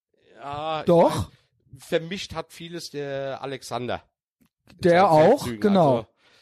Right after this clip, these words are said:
Speaker 2: Genau.
Speaker 1: wo die, wo die
Speaker 2: Also das ist eh alles
Speaker 1: Es ist alles durchmischt.
Speaker 2: Ja.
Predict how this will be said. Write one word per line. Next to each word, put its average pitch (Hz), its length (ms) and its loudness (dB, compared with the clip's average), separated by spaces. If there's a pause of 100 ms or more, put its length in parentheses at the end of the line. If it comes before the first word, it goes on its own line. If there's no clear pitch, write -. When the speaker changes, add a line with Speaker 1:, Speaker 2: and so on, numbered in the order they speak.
Speaker 2:
Genau. 185 280 0
Speaker 1:
wo - 40 -2
die, 123 200 -12
wo 127 80 -20
die - 60 -10
Speaker 2:
Also 175 200 0
das 208 200 2
ist - 200 -6
eh 254 280 6
alles 185 460 2 (840)
Speaker 1:
Es 160 160 -12
ist 196 220 -10
alles 202 380 -2
durchmischt. 160 440 -2
Speaker 2:
Ja. 143 180 2